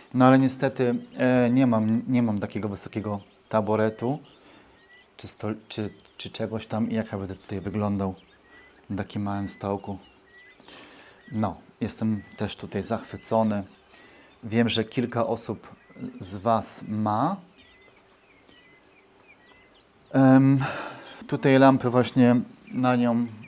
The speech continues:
świecą. To są lampy firmy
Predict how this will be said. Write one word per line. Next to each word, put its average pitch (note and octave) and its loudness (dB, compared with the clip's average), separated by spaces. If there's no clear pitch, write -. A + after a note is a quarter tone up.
świecą. B2 -2
To A#2 -8
są A#2 -2
lampy A2+ -2
firmy A2 -4